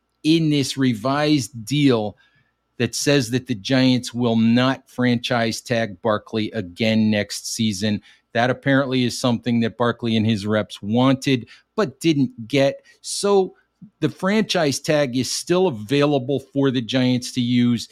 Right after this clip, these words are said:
in twenty twenty-four. Reports are that that would be at the second year franchise tag value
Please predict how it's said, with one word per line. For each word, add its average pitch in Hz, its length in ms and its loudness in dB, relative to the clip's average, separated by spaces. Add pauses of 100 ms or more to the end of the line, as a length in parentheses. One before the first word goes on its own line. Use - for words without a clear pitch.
(280)
in 123 340 2
twenty 123 340 0
twenty-four. 120 560 0
Reports 120 480 -2
are 117 160 4
that 110 140 -4
that 117 180 -2
would 104 180 -8
be 120 200 4
at 110 160 -2
the 104 60 -6
second 135 460 -4
year 131 220 0
franchise 127 640 -2
tag 120 340 -4
value 120 600 0